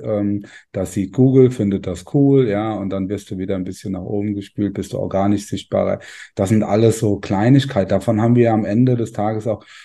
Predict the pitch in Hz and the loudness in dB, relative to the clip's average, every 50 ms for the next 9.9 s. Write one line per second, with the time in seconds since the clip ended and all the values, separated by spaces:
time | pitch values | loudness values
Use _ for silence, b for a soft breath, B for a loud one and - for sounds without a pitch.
0 | B B - - 107 107 107 - 113 104 98 98 107 104 - - - 104 101 87 | B B -10 -6 -4 -4 -2 -2 -2 0 2 2 0 0 0 -2 -2 -2 -2 -4
1 | 85 90 104 117 123 117 104 95 - - 98 92 90 95 92 90 90 104 123 151 | -4 -4 -2 -2 0 0 -2 -4 -6 -6 -8 -6 -4 -4 -2 -2 2 2 4 6
2 | 165 147 131 135 139 135 135 - 131 117 113 107 104 - - 123 139 143 - - | 6 6 6 4 2 2 0 -2 -2 0 0 -2 -4 -4 -4 -4 -4 -4 -4 -6
3 | - 127 123 135 147 160 170 165 b b b b b b b _ _ - - 107 | -4 -2 -2 0 -2 -2 -4 -6 b b b b b b b _ _ -4 -2 0
4 | 113 117 120 120 120 113 110 110 117 117 - 127 110 110 120 107 - - 120 104 | 2 2 2 2 0 0 0 -2 -2 -2 -4 -4 -4 -4 -6 -6 -4 -4 -2 -2
5 | 98 76 95 120 123 127 - - 98 92 87 92 92 - 95 98 98 101 - - | -2 0 0 -2 -2 -4 -8 -8 -6 -6 -6 -6 -10 -6 -4 -4 -4 -4 -2 0
6 | 131 139 131 127 131 123 120 117 B B B B B B - - 107 113 117 117 | 2 2 2 2 2 2 0 0 B B B B B B -4 0 4 6 6 6
7 | - - - _ _ _ - 104 107 110 104 107 - - - 98 101 107 104 95 | 4 0 -10 _ _ _ 0 2 2 2 0 -2 -8 -8 -6 -2 0 0 0 2
8 | 101 117 127 123 117 110 - - 120 120 123 113 107 113 117 117 - 120 104 104 | 4 4 4 4 4 0 2 2 2 2 4 2 2 0 0 -2 -2 -4 -2 -2
9 | 110 101 95 110 113 113 110 107 90 95 104 110 117 123 127 123 123 | -4 -2 -2 -2 -2 -2 -2 -2 -2 -2 0 0 2 2 0 0 -2